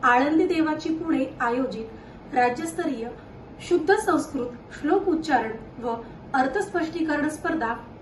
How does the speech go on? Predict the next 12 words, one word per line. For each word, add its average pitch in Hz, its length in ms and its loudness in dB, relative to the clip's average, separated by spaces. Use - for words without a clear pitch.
दोन 339 180 4
हजार 285 360 0
चोवीस, 202 440 -6
वर्ष 269 280 0
पाचवे. 233 680 -6
या 330 160 4
स्पर्धेमध्ये 311 800 2
मी 247 260 -2
सौ 349 200 4
वृषाली 320 500 4
सचिन 302 440 2
हिरे, 285 420 6